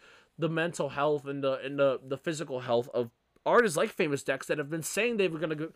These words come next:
that they're gonna quit drugs, like, hardcore drugs, since twenty sixteen, but really haven't made strides towards that. That should be a red flag. That should be a red flag if I'm a, if I'm a label C E O or I, I'm a talent manager, and it's, it, it's not for them, and that's alarming. That's very alarming, and it should,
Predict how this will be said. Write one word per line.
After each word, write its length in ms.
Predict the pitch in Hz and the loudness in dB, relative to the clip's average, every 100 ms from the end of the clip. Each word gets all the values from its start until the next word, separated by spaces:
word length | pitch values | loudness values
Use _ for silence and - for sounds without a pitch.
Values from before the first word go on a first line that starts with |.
| - - - | -16 -14 -4
that 120 | 160 | -2
they're 140 | 175 | 0
gonna 140 | 160 139 | -2 -4
quit 260 | - 165 | -2 -4
drugs, 460 | 135 170 156 143 - | 0 2 2 0 -4
like, 140 | 127 | -6
hardcore 380 | - 185 - 139 | -2 -2 0 -2
drugs, 300 | 135 131 127 | 2 0 0
since 260 | - 127 - | -6 -8 -8
twenty 220 | 160 143 | -8 -8
sixteen, 440 | - - - 196 | -8 -10 -6 -4
but 140 | 143 120 | -4 -4
really 180 | 170 165 | -2 -4
haven't 380 | - 151 165 | 0 0 2
made 200 | 156 160 | -2 -4
strides 340 | 143 135 170 - | -4 -4 -4 -4
towards 180 | 202 196 | -4 -2
that. 220 | 208 - _ _ _ _ | -4 -6 _ _ _ _
That 120 | 139 | -4
should 140 | 208 190 | -2 2
be 100 | 202 | 4
a 40 | |
red 220 | 185 175 | 4 4
flag. 340 | 185 196 147 113 | 2 2 0 -2
That 120 | 147 | -4
should 100 | 180 | 0
be 40 | |
a 60 | 175 | 2
red 160 | 185 | 2
flag 320 | - 170 208 175 | 2 0 0 0
if 100 | 160 | -2
I'm 160 | 151 | -2
a, 80 | 143 - | -2 -2
if 140 | 139 | -2
I'm 100 | 147 | 0
a 80 | 139 | 2
label 260 | 143 139 | 2 0
C 320 | 139 147 131 127 | -4 -6 -4 -2
E 60 | |
O 60 | 120 | 0
or 240 | 120 123 | 0 0
I, 160 | 127 131 | -4 -4
I'm 160 | 135 139 | -4 -4
a 40 | |
talent 380 | 123 143 135 113 | -4 -6 -4 -6
manager, 580 | 110 107 104 104 95 92 _ - - _ - | -6 -6 -6 -6 -8 -10 _ -20 -20 _ -4
and 300 | 135 131 135 | -2 -2 -2
it's, 200 | 135 - | -4 -6
it, 160 | - 123 | -8 -6
it's 220 | 127 - | -6 -8
not 440 | 123 123 123 147 - | -6 -2 0 0 -2
for 140 | 202 | -4
them, 240 | 196 190 190 | -2 -2 -4
and 140 | 127 131 | -4 -4
that's 220 | 131 - | -4 -2
alarming. 520 | 117 110 101 80 85 | -2 0 -2 -6 -8
That's 180 | 113 110 | -8 -6
very 320 | 117 139 147 | -2 0 2
alarming, 440 | 127 110 107 98 101 | 0 0 -2 -6 -8
and 80 | |
it 80 | 107 | -8
should, 240 | - 123 | -6 -8